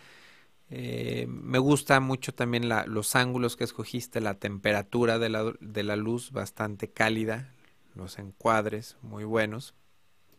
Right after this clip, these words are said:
Entonces, bueno, son fotos, eh, bastante interesantes. Aquí, eh, la misma luz, eh, no sé si era luz natural o luz del, luz de sol o algún flash,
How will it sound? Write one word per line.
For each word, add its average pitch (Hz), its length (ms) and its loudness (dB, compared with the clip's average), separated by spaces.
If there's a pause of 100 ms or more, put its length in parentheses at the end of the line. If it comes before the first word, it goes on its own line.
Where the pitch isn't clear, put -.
(400)
Entonces, 110 400 -2
bueno, 120 260 4 (460)
son 123 340 -2
fotos, 120 580 4 (340)
eh, 110 400 -10
bastante 110 480 -6
interesantes. 117 520 0
Aquí, 117 380 2 (380)
eh, - 260 -12 (160)
la 104 300 0
misma 120 400 2
luz, 123 400 2 (480)
eh, - 260 -18
no 117 240 2
sé 117 240 6
si 117 220 0
era 110 160 4
luz 110 180 -2
natural 120 640 4 (160)
o 107 80 -8
luz 110 260 -4
del, 110 220 0 (160)
luz 107 400 -4
de 101 260 -2
sol 131 540 0
o 101 260 -2
algún 107 340 -6
flash, 135 420 2